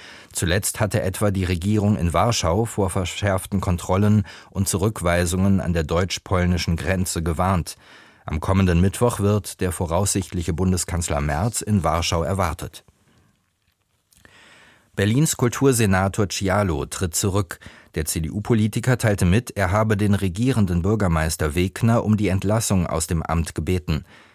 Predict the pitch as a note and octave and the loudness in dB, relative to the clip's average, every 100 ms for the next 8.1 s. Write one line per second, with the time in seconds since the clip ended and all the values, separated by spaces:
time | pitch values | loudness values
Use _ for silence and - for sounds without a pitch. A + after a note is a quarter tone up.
0 | - F2+ G2 F2 F2+ G#2 E2 - F2 F2 | -2 0 2 2 2 2 0 -2 2 4
1 | F#2 G2+ - E2 F2 - E2+ - E2+ F#2 | 2 0 -4 -6 -4 -4 -6 -4 -2 2
2 | B2 G2 G2+ E2 E2+ F#2+ F2 F#2 F#2+ G2+ | 2 2 0 2 0 -2 -2 -2 0 0
3 | F#2 E2 A2 A2 F#2+ E2 - - F#2 E2+ | 0 0 0 0 -2 -2 -6 -4 -4 -4
4 | - F#2 G#2+ A#2 F#2+ F#2 F#2+ - F2 - | -2 0 2 0 0 0 0 -2 -4 0
5 | B2 G2 D#2 C#2+ C2 - D2+ D2+ - - | 2 2 0 -2 -4 -6 -4 -4 -4 -6
6 | C2+ - - _ _ - - - - - | -8 -10 -16 _ _ -20 -20 -20 -20 -8
7 | G#2 F2+ F#2+ A2 C3+ - - F#2+ G2 B2+ | -2 0 2 2 2 0 -2 -2 0 2